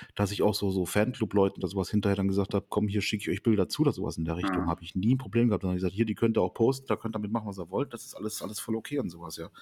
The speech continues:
Speaker 2: Ja, klar.
Speaker 1: Also, gar keine Frage. Ja.
Speaker 2: Nee,
Speaker 1: Wie ist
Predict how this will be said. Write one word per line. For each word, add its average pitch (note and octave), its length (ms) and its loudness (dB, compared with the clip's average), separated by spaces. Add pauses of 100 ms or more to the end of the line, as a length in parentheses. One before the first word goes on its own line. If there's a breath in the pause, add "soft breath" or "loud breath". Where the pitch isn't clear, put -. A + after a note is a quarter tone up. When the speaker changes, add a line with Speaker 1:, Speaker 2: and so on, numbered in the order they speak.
(340 loud breath)
Speaker 2:
Ja, F#2 220 4
klar. - 200 -2
Speaker 1:
Also, F2+ 220 0 (520)
gar A#2+ 160 4
keine A2+ 260 -2
Frage. F#2 380 -4 (120)
Ja. - 80 -4 (440)
Speaker 2:
Nee, G2+ 80 0
Speaker 1:
Wie - 0 -
ist G#2 140 -2